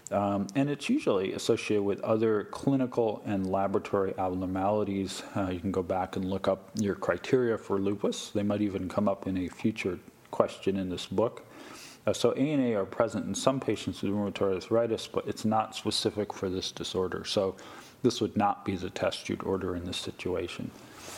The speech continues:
So remember, if the, uh, you're highly suspicious of rheumatoid arthritis and the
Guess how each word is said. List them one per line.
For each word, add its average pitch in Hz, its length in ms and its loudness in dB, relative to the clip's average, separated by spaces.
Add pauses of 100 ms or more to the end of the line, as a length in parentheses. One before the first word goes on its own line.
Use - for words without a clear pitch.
(360)
So - 160 4
remember, 139 680 2
if 107 220 -2
the, 104 360 2
uh, 104 140 2
you're 98 180 0
highly 135 380 2
suspicious - 1000 0
of 95 180 2
rheumatoid 104 800 2
arthritis 107 800 0
and 98 280 0
the 87 180 -4